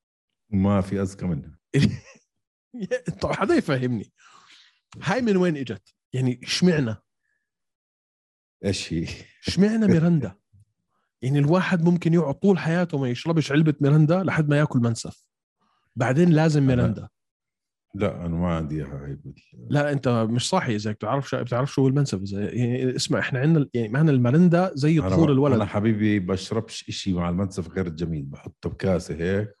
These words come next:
Speaker 1: وبشرب
Speaker 2: مخ-،
Speaker 1: زي ما
Speaker 2: بس
Speaker 1: هي.
Speaker 2: بعد المنسف في هاي التراديشن تبعت علبة الميرندا.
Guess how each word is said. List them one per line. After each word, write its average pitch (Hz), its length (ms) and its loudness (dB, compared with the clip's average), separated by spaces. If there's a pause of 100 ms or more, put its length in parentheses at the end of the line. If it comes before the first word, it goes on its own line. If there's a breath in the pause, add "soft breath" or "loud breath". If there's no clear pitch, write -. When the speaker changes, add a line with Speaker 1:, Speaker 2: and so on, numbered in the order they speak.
Speaker 1:
وبشرب - 680 -12
Speaker 2:
مخ-، 156 180 0
Speaker 1:
زي 165 60 -6
ما 147 100 -4
Speaker 2:
بس 139 180 -4
Speaker 1:
هي. 127 60 -6
Speaker 2:
بعد 175 380 2
المنسف 165 640 2
في 170 460 2
هاي 156 360 4
التراديشن 147 880 2 (1800)
تبعت 113 340 -4
علبة 139 320 2
الميرندا. 113 480 -2